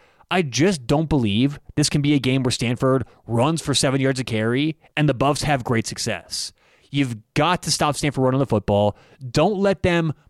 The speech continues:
bleed this thing out. And, you know, this is two teams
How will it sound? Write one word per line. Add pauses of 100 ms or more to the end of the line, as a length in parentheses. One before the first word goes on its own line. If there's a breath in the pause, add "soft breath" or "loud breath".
bleed
this
thing
out. (600)
And,
you
know,
this
is
two
teams